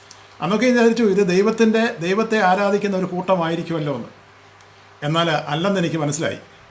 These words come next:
കാരണം അവിടെ ഒച്ചപ്പാടും ബഹളങ്ങളുമാണ്. മറ്റുള്ളവർക്ക് ചുറ്റുപാട് താമസിക്കുന്നവർക്ക് വളരെ വിമിഷ്ടങ്ങളുണ്ടാക്കി,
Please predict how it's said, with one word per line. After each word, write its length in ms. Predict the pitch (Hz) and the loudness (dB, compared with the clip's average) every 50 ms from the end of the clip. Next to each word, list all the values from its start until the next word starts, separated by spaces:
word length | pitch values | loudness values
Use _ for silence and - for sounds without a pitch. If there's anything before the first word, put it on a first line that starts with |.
| - - | -10 -6
കാരണം 360 | 147 151 156 165 151 127 113 - - | -4 -2 -2 -2 -4 -6 -8 -10 -10
അവിടെ 440 | 147 156 165 170 180 165 135 135 - - - - - - - | -10 -8 -6 -4 -4 -4 -4 -6 -10 -14 -20 -20 -20 -18 -10
ഒച്ചപ്പാടും 680 | - 156 151 - 196 190 185 196 202 190 196 202 202 185 | -10 -8 -4 0 0 0 2 2 2 2 2 2 0 0
ബഹളങ്ങളുമാണ്. 680 | 165 - 156 151 156 151 151 147 143 117 110 107 - - - - - - - - - - - - - - - - - - - - - - - - - - - - - - - - - - | -2 -2 0 0 0 0 0 -2 -2 -4 -6 -8 -12 -16 -20 -20 -20 -20 -20 -20 -20 -20 -20 -20 -20 -20 -20 -20 -20 -20 -20 -20 -20 -20 -20 -20 -20 -20 -20 -20 -20 -20 -20 -20 -12 -4
മറ്റുള്ളവർക്ക് 640 | 160 147 151 151 233 233 214 208 208 208 208 220 - | -2 -2 0 2 2 4 4 4 2 0 0 -2 -2
ചുറ്റുപാട് 380 | 185 180 185 196 196 196 196 196 - | -2 -4 -2 0 0 0 0 2 2
താമസിക്കുന്നവർക്ക് 840 | 185 175 175 180 175 190 185 190 185 190 190 180 - 156 165 175 - - | 0 2 2 0 0 -2 -2 0 0 2 0 2 0 -2 -2 -2 -4 -4
വളരെ 480 | 160 156 170 180 185 180 165 147 156 151 | -4 -2 0 2 2 2 2 0 -2 -2
വിമിഷ്ടങ്ങളുണ്ടാക്കി, 1040 | 160 165 175 190 196 190 - 196 196 190 180 151 147 151 151 151 151 165 120 - | -2 -2 0 0 0 0 0 0 2 2 2 2 0 0 0 0 -2 -4 -6 -6